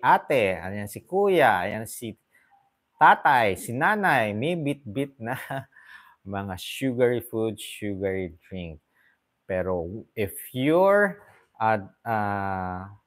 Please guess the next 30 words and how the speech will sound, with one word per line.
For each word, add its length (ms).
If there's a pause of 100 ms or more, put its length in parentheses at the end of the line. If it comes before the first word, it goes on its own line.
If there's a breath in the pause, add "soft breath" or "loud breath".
motivated 1000
or 200
you 400
have 160
a 120
goal, 600 (640)
no, 320 (640)
na 260 (1600)
pababain 680
ang 120
iyong 240
timbang, 640 (520)
kahit 320
mag-uwi 400
po 80
sila, 440 (280)
hindi 320
po 160
kayo 160
kakain 580
because, 540 (480)
alam 240
nyo 160
naman, 320 (400)
hook 240
na 80
hook 240
na 80
kayo 240
niyan. 240